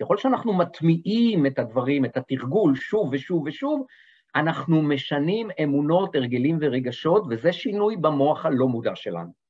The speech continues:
זה שינוי במערכת ההפעלה שלנו. במילים אחרות, אנחנו יוצרים לנו הרגלים חדשים, טובים יותר, וזה כאמור מותנה בתרגול. ואז,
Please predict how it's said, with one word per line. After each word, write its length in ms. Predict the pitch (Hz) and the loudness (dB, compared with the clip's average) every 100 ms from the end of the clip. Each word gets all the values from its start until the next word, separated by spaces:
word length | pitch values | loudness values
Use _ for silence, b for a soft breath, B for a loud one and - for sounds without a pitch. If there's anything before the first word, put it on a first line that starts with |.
| _ _ _ | _ _ _
זה 220 | - 170 | -2 0
שינוי 480 | - 226 170 185 190 | 0 0 2 2 4
במערכת 640 | 135 123 107 127 - 147 | 2 4 2 0 -2 -2
ההפעלה 380 | 113 - 110 110 | -2 0 -2 -2
שלנו. 340 | - 90 87 87 | -4 -8 -8 -6
במילים 400 | 107 127 202 269 | -2 0 2 2
אחרות, 480 | - 165 180 247 - b b b | 2 2 4 2 0 b b b
אנחנו 320 | 127 143 143 | -2 0 0
יוצרים 380 | 120 - 151 240 | -2 -2 0 4
לנו 240 | 269 240 127 | 4 4 2
הרגלים 400 | 110 120 170 233 | 0 0 0 0
חדשים, 640 | - 117 107 - 214 269 - _ _ _ - | -4 -4 -6 -4 0 0 0 _ _ _ -2
טובים 360 | 127 139 214 | 0 2 4
יותר, 340 | 254 254 302 311 311 - 117 | 2 4 4 2 -4 -14 -4
וזה 220 | 147 165 254 | 0 2 2
כאמור 420 | 196 156 262 220 | 2 4 2 2
מותנה 320 | 165 165 160 196 - | 0 0 0 0 0
בתרגול. 640 | 135 - 131 110 107 90 85 _ _ _ _ _ _ _ _ | -4 -2 -4 -4 -6 -8 -10 _ _ _ _ _ _ _ _
ואז, 760 | 123 123 208 - 110 104 139 170 | -14 0 0 4 2 2 -2 -10